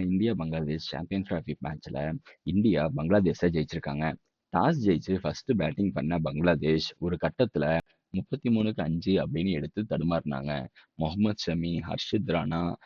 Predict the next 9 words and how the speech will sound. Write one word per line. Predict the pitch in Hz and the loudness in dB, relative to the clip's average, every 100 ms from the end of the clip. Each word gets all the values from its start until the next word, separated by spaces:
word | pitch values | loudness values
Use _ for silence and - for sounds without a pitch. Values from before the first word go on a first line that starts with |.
| _ _ _ _ - | _ _ _ _ -10
அக்சர் | - - 123 117 | -6 0 0 0
பட்டேல் | 82 90 87 | -4 -2 -2
இவங்க | 87 78 | 0 2
எல்லாருமே | 80 95 101 104 | 4 4 6 4
ரொம்ப | 92 85 98 | 4 4 4
நல்லா | 98 101 | 6 6
பவுலிங் | 90 82 87 78 | 6 2 0 0
போட்டு | 67 - 78 80 | -4 -2 0 2
அவங்களோட | 69 85 76 | 0 0 2